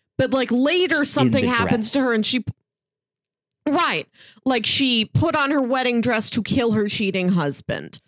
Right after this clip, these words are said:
Speaker 1: Uh, you know, her, her f-, f-
Speaker 2: Huh.
Speaker 1: husband left to, in, during the Great Depression or whatever, to get a job and bring money and food back to his family. And the husband never came back, and the children were starving, and the wife went mad and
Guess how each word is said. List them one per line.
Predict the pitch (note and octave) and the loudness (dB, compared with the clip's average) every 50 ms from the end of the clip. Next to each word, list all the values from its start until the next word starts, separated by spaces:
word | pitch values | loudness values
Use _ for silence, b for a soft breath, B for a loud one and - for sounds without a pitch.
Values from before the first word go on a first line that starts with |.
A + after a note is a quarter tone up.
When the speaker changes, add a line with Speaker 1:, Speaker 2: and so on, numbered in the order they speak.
| _ _ _ _ _ _ _ - | _ _ _ _ _ _ _ -2
Speaker 1:
Uh, | F#3+ F#3+ F3+ F3 F3 E3 D#3 C#3 B2 - | -2 0 0 0 0 0 -2 -2 -4 -6
you | - G3+ A3+ G#3 | -4 -2 -2 0
know, | F#3 F3+ G#3 | 0 0 0
her, | G#3+ G#3+ F#3+ G3+ A#3 - A#3 | 0 0 0 -2 -2 0 0
her | A3 G#3+ | 0 0
f-, | G3+ - - C3 - - F#3+ F3 _ - | -2 -4 -6 -10 -14 -16 -20 -20 _ -20
f- | - - - | -14 -8 -6
Speaker 2:
Huh. | A#3+ - C4 | -4 -2 0
Speaker 1:
husband | C#4 C4+ B3+ - - C4 A#3+ A3+ | 0 0 0 0 0 0 0 0
left | F3 F#3+ F#3+ A#3 A#3 G#3+ - - - - F3+ - | 0 0 0 0 0 -2 -2 -4 -8 -8 -6 -4
to, | - - G#3+ G3+ F#3+ F3+ F3 E3 D3+ C3+ - - - _ | -2 0 2 2 2 2 2 0 -2 -4 -6 -10 -16 _
in, | A2+ A#2+ B2 E3+ G#3+ G#3 G3 | -14 -10 -4 -2 0 0 2
during | F#3+ F#3+ G3+ G3+ G3 | 2 0 0 0 0
the | F#3+ | -2
Great | E3 - D4+ F4 F4+ - | -2 -2 -2 -2 0 0
Depression | - C#4+ - - D4 C#4+ B3+ A#3 - A#3 G#3+ | -2 -2 -2 0 0 0 0 0 0 0 0
or | G#3 G3 | 0 0
whatever, | F#3+ G3 F#3+ G3 F3+ F3 E3 E3 D#3+ | 0 0 0 0 -2 0 -2 -2 -2
to | D3 F3+ E3 D#3 B B B B B _ | -2 -4 -4 -6 B B B B B _
get | - F4 F#4 | -2 -2 0
a | F4+ A3 | 0 0
job | - F4 E4+ E4 D#4+ C#4+ A#3+ G#3 F3+ | 0 0 2 2 0 0 0 0 0
and | G3 F#3+ F#3+ | 0 0 0
bring | B3+ C#4+ C4+ B3+ A#3+ B3 | 0 0 0 0 0 0
money | D4 E4 D#4 C#4+ B3+ A#3 | 0 0 0 0 0 0
and | A3 - | -2 -2
food | - - E4+ F4 E4 C#4+ F#3 | -2 -2 0 0 0 0 -2
back | - A#3+ A#3 A#3+ - | -2 -4 -4 -4 -4
to | - A3+ | -2 -2
his | G#3+ - - | -2 -2 -2
family. | - D4 D4+ D#4 D4+ C#4 B3 A3 G3 | -2 -2 -2 0 0 0 0 0 0
And | F#3 F3+ | 0 0
the | F#3+ G3+ | 0 0
husband | A3+ C4+ C#4 B3 B3+ - C4+ C4 | -2 -2 -2 -4 -4 -4 -2 -2
never | B3+ B3 B3+ G#3+ A#3+ A3+ | -2 -2 -2 -2 -4 -2
came | - B3+ A#3 A3 | -2 -2 0 0
back, | G3+ A#3+ B3+ C4 B3 G#3+ - | 0 -2 -2 -2 -4 -4 -6
and | F3+ E3+ | -6 -6
the | F3 | -6
children | F#3 - D#4 C#4+ B3+ C4+ C4 B3 G#3 F#3+ | -4 -2 -2 -2 0 0 0 -2 -2 -2
were | F3+ F3 | -2 -2
starving, | - - - F#3 F3 E3+ D#3 C#3+ E3 C3+ C3 | -2 -2 -2 -2 -2 -2 -2 -4 -6 -6 -6
and | C#3 C#3 | -6 -6
the | C#3+ | -6
wife | E3+ G#3 B3 C4+ - - | -4 -2 -2 -2 -2 -2
went | C4 C#4 G#3+ - | -2 -4 -2 -2
mad | A#3 C4 C4 A#3+ A3 G3 F3 D3+ C3 | -2 -2 -2 -2 -2 -2 -4 -4 -6
and | C3 - | -8 -10